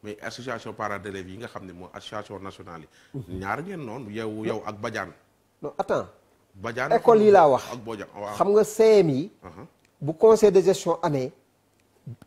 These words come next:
Speaker 2: parents d'élèves yi nekk ci conseil de gestion bi, ñaar dafay nekk représentant parents d'élèves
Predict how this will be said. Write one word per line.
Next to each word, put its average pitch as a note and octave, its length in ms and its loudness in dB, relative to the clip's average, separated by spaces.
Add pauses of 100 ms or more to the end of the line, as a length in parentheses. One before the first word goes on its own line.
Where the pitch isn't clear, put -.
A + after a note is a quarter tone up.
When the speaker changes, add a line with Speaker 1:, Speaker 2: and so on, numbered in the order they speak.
(520)
Speaker 2:
parents F#3+ 340 6
d'élèves E3 300 0
yi D#3 80 -6
nekk F3 240 -2
ci F#3+ 80 -8
conseil F#3 320 0
de D#3 80 0
gestion D3+ 320 -6
bi, A#2+ 120 -10
ñaar D#3 260 -4
dafay D#3+ 300 -4
nekk C#3+ 260 -6
représentant C#3 500 -10
parents C3 320 -8
d'élèves A#2+ 240 -6